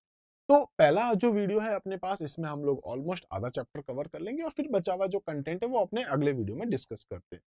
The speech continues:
तो फ्रेंड्स, देखते हैं सबसे पहले तो अपने पास यहाँ पर क्या-क्या कुछ होगा इस चैप्टर से रिलेटेड, हम लोग बात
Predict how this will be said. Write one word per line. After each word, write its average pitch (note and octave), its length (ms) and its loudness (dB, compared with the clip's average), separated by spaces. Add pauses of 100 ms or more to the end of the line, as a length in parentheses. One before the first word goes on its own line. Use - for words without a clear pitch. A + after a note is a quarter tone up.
(220)
तो C4+ 60 6
फ्रेंड्स, D#4 240 6
देखते E3 320 6
हैं C#4 140 2
सबसे A3+ 300 -2
पहले E3 220 0 (360)
तो F#4 160 4
अपने C4+ 420 2
पास C4+ 300 -2
यहाँ F#3+ 260 2
पर B3+ 100 4
क्या-क्या F3 340 2
कुछ A3 260 -2
होगा E3 220 -2
इस F3 160 -2
चैप्टर C#3+ 280 -4
से - 180 0
रिलेटेड, D#3 360 2
हम D#3+ 140 -2
लोग D#3 180 -2
बात B2+ 160 -2